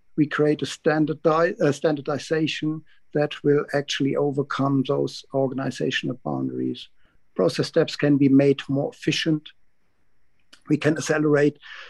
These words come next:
um, the end-to-end process, processes, um, in the indi-, in the individual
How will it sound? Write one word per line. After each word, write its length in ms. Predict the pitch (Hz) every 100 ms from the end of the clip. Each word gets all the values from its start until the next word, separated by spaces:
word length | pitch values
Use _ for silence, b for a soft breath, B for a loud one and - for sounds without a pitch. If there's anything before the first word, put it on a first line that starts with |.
| B
um, 220 | 160 147 139
the 140 | 147
end-to-end 540 | 156 - 160 175 165 -
process, 640 | 165 175 - 180 170 - - -
processes, 880 | 170 170 - 175 165 - 170 - - b b b -
um, 280 | 147 156 -
in 200 | 156 151
the 160 | 156
indi-, 280 | 151 151 165 _ -
in 160 | 151
the 180 | 143 151 -
individual 680 | 156 151 151 165 180 185